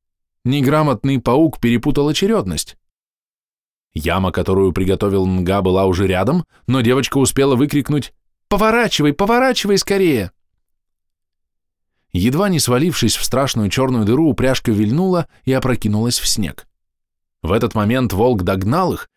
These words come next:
и в прыжке бросился на девочку. Но тут что-то ударило зверя в бок, отшвырнуло, опрокинуло на земь. Это бабушка Хаватана услышала погоню и примчалась на помощь своей внучке.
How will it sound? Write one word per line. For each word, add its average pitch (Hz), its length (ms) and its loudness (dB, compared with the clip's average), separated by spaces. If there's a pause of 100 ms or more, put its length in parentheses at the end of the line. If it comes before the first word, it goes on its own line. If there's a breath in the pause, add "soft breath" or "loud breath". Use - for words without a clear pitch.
и 135 100 0
в 127 80 -2
прыжке 160 500 0
бросился 143 460 0
на 156 100 0
девочку. 117 480 -2 (1500)
Но 113 240 0
тут 147 220 2
что-то 123 400 0
ударило 117 420 2
зверя 101 360 0
в 76 160 -6
бок, 214 340 -2 (320)
отшвырнуло, 107 840 0 (440)
опрокинуло 143 680 0
на 175 200 -2
земь. 82 240 -6 (1200)
Это 135 280 -2
бабушка 127 500 0
Хаватана 107 640 -2
услышала 107 480 0
погоню 110 440 0
и 101 40 0
примчалась 98 600 0
на 95 120 -4
помощь 110 340 0
своей 101 380 0
внучке. 123 480 -6